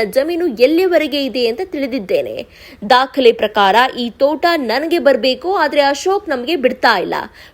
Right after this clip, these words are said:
ಪಹಣಿ ಖಾತೆ ಸಹ ನನ್ನ ಹೆಸರಿನಲ್ಲಿ ಇದೆ. ಕಾನೂನಿನ ರೀತಿ ನಮ್ಗೆ ಬರುತ್ತೆ, ಆದ್ರೆ ಅವರಿಗೆ ಅನ್ಯಾಯ ಮಾಡುವುದಿಲ್ಲ. ಅಡಿಕೆ ಗಿಡ ಬೆಳೆಸಿದ ಖರ್ಚು ವೆಚ್ಚ ನೀಡ್ತೇವೆ.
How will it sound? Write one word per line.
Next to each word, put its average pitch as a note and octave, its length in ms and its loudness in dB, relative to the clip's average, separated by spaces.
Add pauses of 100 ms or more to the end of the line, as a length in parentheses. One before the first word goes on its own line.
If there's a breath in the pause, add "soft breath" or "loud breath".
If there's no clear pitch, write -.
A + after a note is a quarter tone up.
(120)
ಪಹಣಿ F#4 420 2
ಖಾತೆ C4+ 440 0
ಸಹ B3 360 -4
ನನ್ನ A#3+ 260 0
ಹೆಸರಿನಲ್ಲಿ B3 720 -2
ಇದೆ. - 580 -10
ಕಾನೂನಿನ D4 600 0
ರೀತಿ D#4 420 2
ನಮ್ಗೆ B3 380 2
ಬರುತ್ತೆ, G#3 580 -2 (180)
ಆದ್ರೆ A3 400 2
ಅವರಿಗೆ B3 460 0
ಅನ್ಯಾಯ C#4 560 0
ಮಾಡುವುದಿಲ್ಲ. C4 580 2 (400 loud breath)
ಅಡಿಕೆ G#4 400 4
ಗಿಡ D4+ 180 -2 (100)
ಬೆಳೆಸಿದ B3+ 480 2
ಖರ್ಚು E4+ 380 0
ವೆಚ್ಚ B3+ 300 4
ನೀಡ್ತೇವೆ. F#3 640 -2